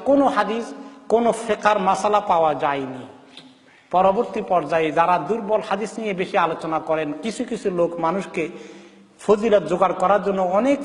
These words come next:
ফজিলতের হাদিস তৈরি করেছে, তারা এগুলোকে জোগাড় করেছে, এগুলোর সঙ্গে অনেক আমল যোগ করে দিয়েছে।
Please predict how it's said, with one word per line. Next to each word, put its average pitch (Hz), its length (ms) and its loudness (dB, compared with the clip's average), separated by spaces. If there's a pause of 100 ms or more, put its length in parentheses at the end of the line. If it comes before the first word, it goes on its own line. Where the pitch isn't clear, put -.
ফজিলতের 196 380 -2
হাদিস 165 300 -4
তৈরি 156 220 -2
করেছে, 135 460 -12 (1200)
তারা 202 200 4
এগুলোকে 190 400 0
জোগাড় 175 400 0
করেছে, 165 360 -4
এগুলোর 190 220 0
সঙ্গে 185 220 -4
অনেক 196 280 -2
আমল 185 320 0
যোগ 160 280 -4
করে 147 180 -2
দিয়েছে। 135 460 -10